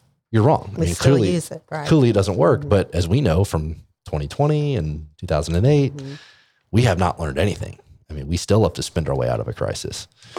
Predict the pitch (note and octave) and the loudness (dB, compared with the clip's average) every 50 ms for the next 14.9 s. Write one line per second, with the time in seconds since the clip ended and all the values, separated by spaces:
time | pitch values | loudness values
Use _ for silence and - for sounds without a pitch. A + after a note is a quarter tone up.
0 | - - - - _ _ - F2 E2 D#2+ D#2+ D#2+ D#2 D#2 D2+ F2+ - _ _ _ | -16 -16 -18 -20 _ _ 0 2 4 4 4 4 2 0 0 -4 -10 _ _ _
1 | _ _ _ _ _ G2 G#3 F3+ - - G2+ A2+ B2+ C#3 D3 C3+ A2+ A2 G2+ - | _ _ _ _ _ 0 0 0 0 -2 2 4 6 6 6 4 4 2 0 2
2 | A2+ G#2 G2 - G2+ F#2+ F#2 F2+ F2 F2 - _ _ _ _ _ _ _ _ _ | 0 0 0 2 2 2 2 2 -2 -4 -10 _ _ _ _ _ _ _ _ _
3 | _ _ _ _ _ _ _ A#2 G2 G#2+ - D2+ G#2 G2 G2+ G2+ G#2 G2 F2 - | _ _ _ _ _ _ _ 0 2 2 2 4 2 4 4 4 4 4 0 -2
4 | - G#2 F#2 F2 E2+ D#2+ D#2 - - F2 E2 - - E2+ - - D#2 - - F#2 | 0 0 2 2 4 2 2 0 0 -4 -6 -4 -4 -6 -4 -4 -8 -4 0 0
5 | E2+ E2 D#2 C#2 D#2 D2+ - - B1+ C#2+ - - A#1+ A#1+ A1+ - - - - - | 2 2 0 -2 -6 -8 -6 -6 -6 -6 -8 -8 -8 -8 -6 -8 -10 -12 -14 -18
6 | _ _ _ - - - - - _ _ - F2 F2+ E2+ E2+ E2 E2 E2 E2+ F2 | _ _ _ -20 -20 -20 -20 -20 _ _ 0 2 2 4 4 4 2 2 0 -4
7 | - - _ _ _ _ _ _ _ _ _ _ _ _ _ _ - A#2+ A2 G#2 | -6 -10 _ _ _ _ _ _ _ _ _ _ _ _ _ _ 2 4 4 4
8 | G#2 F2+ G#2+ C#3+ D#3 - B2+ A2 G#2 - F#2 F2+ - - G2 G2 - - - C#3+ | 2 2 2 2 2 2 2 0 2 0 -2 -2 -2 -6 -8 -4 0 2 2 2
9 | - - - - D#2+ E2 A#2 B2 A#2+ G#2+ - - - _ - G2 G2 F#2 D#2+ F#2 | 2 0 -2 -2 0 0 0 -2 -4 -8 -14 -18 -18 _ -2 0 0 2 2 2
10 | F#2 F#2 - - F#2 F#2 F#2 F2 - - F#2 F#2 F2+ F2 F2+ E2+ E2+ E2 F#2+ G2+ | 0 0 0 -2 -2 -2 -2 -2 -4 -4 -2 -2 0 0 0 -2 0 0 0 0
11 | - - _ _ _ _ _ _ _ _ _ F#2+ A#2 G#2+ G2 B2 D3 F3 - - | 0 -2 _ _ _ _ _ _ _ _ _ 0 0 0 2 2 2 2 2 -2
12 | - C#2+ C#2 C#2 A#1 - F#2+ A2+ A2+ B2 C#3+ D#3+ C3 A2 E2+ - - F#2 E2+ D2 | -2 -2 -2 -4 -2 0 2 4 4 6 4 4 4 2 0 0 -8 -12 -14 -12
13 | C#2+ - - G#2 G2 F#2 E2 D#2+ D2+ D2+ D2 D2+ E2 E2+ F2+ F2+ G2 G#2 G#2 F2 | -14 -4 0 2 2 2 2 0 0 0 0 0 0 2 2 4 4 4 4 2
14 | E2+ - - - - E2+ D2+ C#2+ D#2 D#2 D#2 - - - C3 E3 G2 | -2 -4 -4 -4 -4 -4 -2 -2 -2 -2 -2 -2 -4 -8 -8 -10 -10